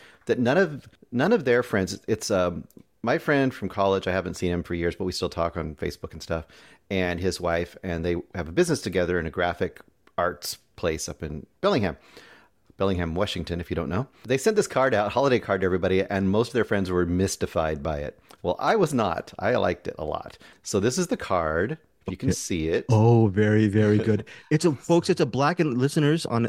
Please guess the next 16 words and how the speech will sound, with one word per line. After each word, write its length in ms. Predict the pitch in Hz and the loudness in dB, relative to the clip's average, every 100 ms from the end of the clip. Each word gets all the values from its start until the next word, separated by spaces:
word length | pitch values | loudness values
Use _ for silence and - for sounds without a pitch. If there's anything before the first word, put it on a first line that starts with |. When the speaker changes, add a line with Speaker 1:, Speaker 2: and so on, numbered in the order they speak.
| - | 0
Speaker 2:
on 80 | 107 | 2
the 60 | |
audio, 240 | 95 107 110 | 4 4 4
it's 100 | 107 | 2
a 120 | 113 - _ _ - | -2 -4 _ _ -2
black 300 | 156 196 190 | 0 2 0
and 100 | 160 | 0
white 220 | 143 147 | 0 -2
card 340 | - 131 127 127 | -2 0 2 0
with 160 | 107 | -2
a 40 | 117 | -2
lot 120 | 117 | -2
of 80 | 123 | 0
people 340 | 127 117 117 | 0 2 2
in 140 | 110 | 2
cocktail, 480 | 101 135 127 - 127 | 0 -2 -2 2 0